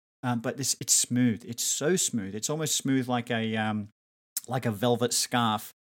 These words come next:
just sort of running down your throat. It's very, very silky. I'm enjoying it. Uh, the Quiver Grenache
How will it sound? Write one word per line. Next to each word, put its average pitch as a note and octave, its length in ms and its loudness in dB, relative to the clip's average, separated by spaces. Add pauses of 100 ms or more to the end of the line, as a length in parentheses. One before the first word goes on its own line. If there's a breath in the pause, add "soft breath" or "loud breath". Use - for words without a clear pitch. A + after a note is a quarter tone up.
(200)
just A#2+ 200 2
sort B2+ 100 2
of A2+ 220 -2
running A#2+ 280 4
down A2+ 220 2
your G#2 140 -4
throat. G#2+ 320 -2
It's G#2+ 100 -10
very, C3 420 2
very A#2+ 220 2
silky. A2+ 400 -2
I'm A#2 140 2
enjoying A2 460 0
it. F#2+ 120 -4 (360)
Uh, A2+ 160 0
the - 140 -6
Quiver C#3+ 320 -4
Grenache A#2 500 0